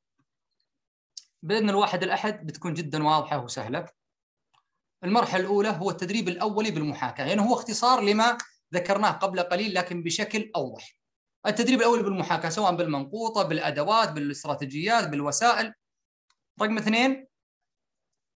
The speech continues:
هو التدريب الجزئي، نعطيه مثل الشريحة الثانية، احنا نعطيه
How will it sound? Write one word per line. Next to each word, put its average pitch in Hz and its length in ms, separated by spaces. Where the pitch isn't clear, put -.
هو 208 80
التدريب 196 460
الجزئي، 151 500
نعطيه 147 540
مثل 170 220
الشريحة 190 340
الثانية، 160 360
احنا 175 140
نعطيه 165 420